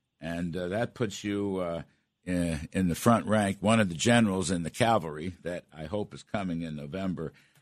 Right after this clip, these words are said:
Let me ask you, now we've talked about this, but, uh, on the radio, you know, will the, will the Republicans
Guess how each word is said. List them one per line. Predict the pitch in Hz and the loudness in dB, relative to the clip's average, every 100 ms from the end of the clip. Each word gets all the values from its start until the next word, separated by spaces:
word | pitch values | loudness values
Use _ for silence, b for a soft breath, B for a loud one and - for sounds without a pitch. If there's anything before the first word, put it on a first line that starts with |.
| b | b
Let | - 185 | -8 -2
me | 135 | 2
ask | 110 101 - | 2 0 -2
you, | 95 | 0
now | 101 107 | 2 0
we've | 131 127 | -2 -2
talked | 120 117 104 | -2 -2 -4
about | 90 90 - | -4 -4 -4
this, | 87 | -6
but, | - 85 73 _ _ | -2 -4 -4 _ _
uh, | 69 82 - | -14 -14 -6
on | 98 | -4
the | 76 | -2
radio, | 80 90 87 82 80 b b b b - | -2 -2 -2 -2 -4 b b b b -10
you | 82 | -4
know, | |
will | 90 151 208 | 4 6 6
the, | 202 139 - - | 0 -2 -6 -6
will | 113 175 196 | 2 4 4
the | |
Republicans | 170 123 139 113 92 85 80 | 0 2 4 4 2 -4 -8